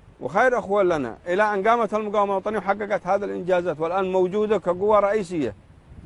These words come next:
وأنا أعتبر أي مواطن يقاتل الحوثي هو منتسب للمقاومة الوطنية. مشروع المقاومة مشروع واسع.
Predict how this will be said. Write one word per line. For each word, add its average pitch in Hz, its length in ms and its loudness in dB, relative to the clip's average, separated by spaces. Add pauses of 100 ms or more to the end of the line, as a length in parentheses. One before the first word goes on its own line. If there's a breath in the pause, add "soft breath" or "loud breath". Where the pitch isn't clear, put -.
(960)
وأنا 220 480 4
أعتبر 214 380 0
أي 247 400 4
مواطن 220 440 4
يقاتل 202 440 4
الحوثي 202 380 2
هو 214 260 4
منتسب 202 500 0
للمقاومة 190 460 2
الوطنية. 160 280 -2
مشروع 202 380 0
المقاومة 214 420 2
مشروع 185 340 -2
واسع. 160 360 2